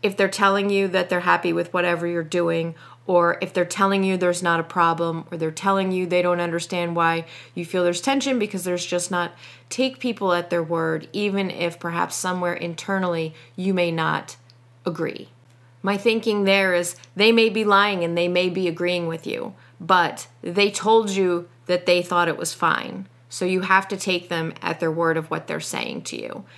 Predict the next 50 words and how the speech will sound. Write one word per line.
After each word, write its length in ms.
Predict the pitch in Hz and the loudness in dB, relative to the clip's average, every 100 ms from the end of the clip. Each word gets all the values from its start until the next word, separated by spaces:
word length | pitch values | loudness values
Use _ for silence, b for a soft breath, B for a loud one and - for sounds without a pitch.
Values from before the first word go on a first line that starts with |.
| B - | B -2
And 120 | 175 | 0
if 140 | 175 | 2
it 120 | 196 | 0
does 220 | 196 226 226 | 2 2 2
come 160 | 226 | 2
back 220 | 220 214 | 4 2
and 120 | 214 202 | 0 2
blow 200 | 202 196 | 4 6
up, 300 | 240 233 - B B - | 6 4 0 B B -6
you 160 | 202 | -2
can 120 | 208 | 0
say, 300 | 220 240 226 | 0 2 2
"You 140 | 190 185 | 2 2
know, 220 | 190 196 | 2 4
I 200 | - 190 | 4 2
asked 440 | 202 185 196 - - | 4 2 0 -2 -4
you, 140 | 175 | -2
I 180 | - 180 | 2 2
was 160 | 180 - | 0 -4
concerned 400 | 180 165 185 175 | -6 -2 -2 -2
about 240 | 175 160 | -2 -2
this, 160 | 170 160 | -6 -8
but 260 | - - | -10 -8
you 220 | 185 214 | -2 -2
said 500 | 196 - 202 175 160 - - | 0 0 0 0 -4 -12 -6
it 180 | 180 - | -6 -6
was 160 | 160 | -10
fine. 440 | - - - - - _ _ _ - - b b b - | -6 -4 -4 -8 -20 _ _ _ -20 -20 b b b -8
I'm 140 | 185 | -6
sorry 380 | 185 202 190 180 | 2 4 4 2
you 180 | 190 175 | 0 -2
feel 260 | - 247 | 2 4
this 220 | 240 202 - | 6 4 2
way 160 | 180 | 2
now, 480 | 185 214 175 170 170 B B | 4 4 4 2 -4 B B
but 140 | - 190 | 2 4
at 120 | 185 | 2
the 60 | 190 | 0
time 400 | 220 196 185 180 | 4 4 4 0
I 180 | 180 | 2
only 280 | 185 185 185 | 2 2 0
had 160 | 185 170 | 0 0
the 120 | 175 | -2
information 580 | 175 170 170 170 165 170 | -4 -4 -4 -4 -4 -6
you 80 | 170 | -6
provided 540 | - 160 170 165 160 | -6 0 2 2 -2
me 320 | 170 165 175 b b - | -4 -6 -10 b b -6
to 100 | 175 | -2
go 260 | 165 160 | 2 2
on, 300 | 160 160 165 | 2 -2 -4